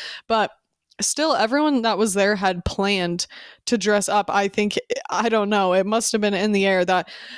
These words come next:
everyone had planned, and then people were just tired and like, "Ugh, I, I can't pull it together last minute." But we, when I came home, it was so <laughs> nice because we watched Wallace and Gromit, The Curse of the Were-Rabbit,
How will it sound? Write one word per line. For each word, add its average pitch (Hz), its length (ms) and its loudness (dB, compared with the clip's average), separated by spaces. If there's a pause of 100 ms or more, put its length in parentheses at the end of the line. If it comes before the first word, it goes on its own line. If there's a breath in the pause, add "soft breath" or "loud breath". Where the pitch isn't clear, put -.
(140 loud breath)
everyone 339 300 2
had 285 200 0
planned, 269 420 0
and 220 220 0
then 202 220 0
people 208 320 -2
were 190 160 4
just - 360 -2 (240)
tired 170 480 0
and 170 140 -2
like, 160 280 -4
"Ugh, 165 220 0 (180)
I, 190 240 -2
I 190 200 0
can't - 300 -4
pull 175 180 0
it 139 80 -4
together 139 440 0 (440 loud breath)
last 190 300 -2
minute." 170 380 -2 (100)
But 185 320 -2 (640 soft breath)
we, 226 560 2
when 226 220 0
I 214 460 2
came 226 280 0
home, 202 480 2 (120)
it 196 80 2
was 190 240 0
so 214 180 0
<laughs> - 20 0
nice 202 400 0
because 185 640 0 (540 soft breath)
we 285 100 4
watched 247 420 0
Wallace 208 500 2
and 220 160 0
Gromit, 202 640 0
The 202 120 2
Curse 226 460 0
of 185 220 0
the 226 120 2
Were-Rabbit, 214 960 2